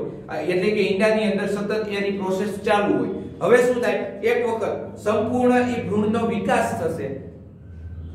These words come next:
ત્યારે ઈંડાનું કવચ છે તૂટી જશે અને ધીમે ધીમે માથું મારીને એ છે, એટલે કે એ વ્યક્તિ છે, સો-, સોરી, એ પશુ છે કે પક્ષી છે એ બહાર આવશે. લગભગ પક્ષીઓ જ હોય છે. બરાબર? તો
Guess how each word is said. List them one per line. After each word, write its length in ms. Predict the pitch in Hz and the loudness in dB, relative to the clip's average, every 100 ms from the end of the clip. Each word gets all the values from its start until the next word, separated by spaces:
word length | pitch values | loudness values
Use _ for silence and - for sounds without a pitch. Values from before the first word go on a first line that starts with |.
| - - | -14 -4
ત્યારે 220 | 196 214 208 | 2 4 4
ઈંડાનું 600 | - - 208 202 180 160 | 2 -2 0 0 -2 0
કવચ 380 | 156 156 156 | 0 0 -4
છે 240 | - 175 175 | -8 -10 -8
તૂટી 320 | 175 151 120 | -8 -4 -4
જશે 220 | 113 - | -4 -4
અને 180 | 151 170 | -4 -2
ધીમે 240 | 165 175 | 2 2
ધીમે 320 | 202 160 160 156 | 4 4 2 2
માથું 420 | 151 165 - 165 | 2 2 0 -2
મારીને 340 | 143 139 139 | -2 -2 -4
એ 340 | 156 - 170 170 | -4 -2 0 0
છે, 420 | - - - - | -2 -4 -6 -6
એટલે 160 | 151 | 0
કે 140 | 147 160 165 | 2 4 4
એ 440 | 165 156 160 165 | 0 0 4 4
વ્યક્તિ 400 | 165 165 170 175 | 4 0 -2 -6
છે, 240 | 139 135 | -6 -6
સો-, 300 | - 170 151 | -8 -4 -2
સોરી, 240 | 151 165 - | 2 2 2
એ 600 | - - 165 165 - - | -4 0 6 6 4 0
પશુ 340 | 180 190 180 | -2 0 0
છે 180 | 156 - | 0 0
કે 60 | 170 | -2
પક્ષી 400 | 170 - - 151 | -4 -6 -4 -4
છે 80 | |
એ 120 | 151 147 | -2 -2
બહાર 300 | 131 135 120 | -2 -2 -4
આવશે. 200 | 113 123 | -4 2
લગભગ 440 | 165 165 160 165 | 4 6 4 2
પક્ષીઓ 380 | 160 - 147 - | -2 -4 -4 -4
જ 100 | - | -6
હોય 120 | - | -6
છે. 280 | - - - - - - - | -8 -10 -14 -16 -16 -6 2
બરાબર? 580 | 196 233 240 - - - - | 4 4 2 -2 -8 -12 0
તો 100 | 240 | 4